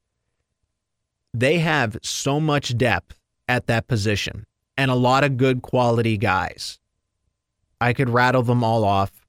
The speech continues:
P J Mustafa coming back is obviously huge. Adisa Isaac coming back. They've recovered well from their injuries, and they performed well. Hakeem Beamon is back from injury. You have him.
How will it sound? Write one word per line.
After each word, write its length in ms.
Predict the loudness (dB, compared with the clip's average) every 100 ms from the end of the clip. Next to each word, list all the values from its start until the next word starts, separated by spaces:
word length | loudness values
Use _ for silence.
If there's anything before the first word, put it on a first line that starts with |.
| _ -4
P 140 | 0
J 160 | 0 0
Mustafa 500 | 0 -2 -4 -4 -2
coming 320 | -2 0 0
back 300 | 0 -2 -2
is 100 | -2
obviously 500 | -2 -2 -4 -4 -4
huge. 400 | -2 -2 -4 -6
Adisa 420 | -8 -4 -4 -2 -2
Isaac 560 | 0 0 0 -2 -6 -12 _
coming 320 | -4 -2 -2
back. 340 | -2 -2 -4 _ _ -2
They've 240 | 0 2
recovered 440 | 0 0 0 0
well 200 | 0 -2
from 200 | -2 -4
their 160 | -2 -2
injuries, 640 | -2 -4 -6 -8 -10 -14 _ _ _
and 160 | -2 0
they 120 | 0
performed 600 | -2 -6 -2 -2 0 0
well. 260 | -2 -4 -8 _ _ _ -6
Hakeem 420 | -4 -2 -2 0
Beamon 380 | 0 2 2 2
is 140 | 0
back 260 | 0 -2 -2
from 160 | -4 -2
injury. 340 | -2 -4 -4
You 200 | -2 -2
have 300 | -2 -2 -2
him. 300 | -4 -2 -4